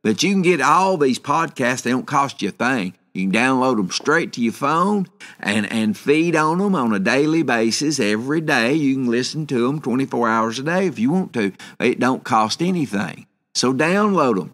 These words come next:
Get hold of what God is saying in His Word. Strengthen yourself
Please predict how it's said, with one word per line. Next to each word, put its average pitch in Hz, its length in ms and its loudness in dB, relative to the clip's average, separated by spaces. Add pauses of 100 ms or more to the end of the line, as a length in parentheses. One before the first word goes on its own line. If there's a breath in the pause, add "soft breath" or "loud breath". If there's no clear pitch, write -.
Get 143 220 2
hold 185 520 4
of 143 120 -2
what 147 260 0
God 147 300 0
is 131 120 0
saying 135 540 -2 (200)
in 117 100 0
His 127 180 2
Word. 131 640 0 (220)
Strengthen 185 680 0
yourself 107 760 0